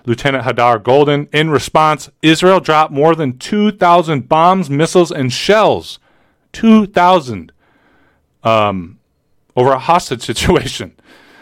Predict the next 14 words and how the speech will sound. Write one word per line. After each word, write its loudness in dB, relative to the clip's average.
And 0
shells 2
in -4
the -2
area 4
where 0
he's 0
being -4
held. 0
Golden 0
was -6
killed, 2
Goldan, -2
sorry, -2